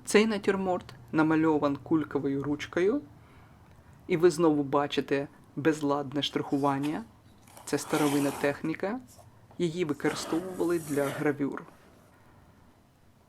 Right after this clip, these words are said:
Це японська синя ваза,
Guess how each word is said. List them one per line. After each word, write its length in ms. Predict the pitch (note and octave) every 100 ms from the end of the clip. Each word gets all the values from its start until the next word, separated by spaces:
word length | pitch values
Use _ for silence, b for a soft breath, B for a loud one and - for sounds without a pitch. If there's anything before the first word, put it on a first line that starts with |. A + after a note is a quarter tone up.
| - -
Це 300 | - F3 D#3+
японська 920 | D3+ F3+ - F3 D3+ D3 - C#3+ C#3+
синя 560 | - - D#3+ D3 C#3 C#3
ваза, 460 | C3 C#3+ D#3+ -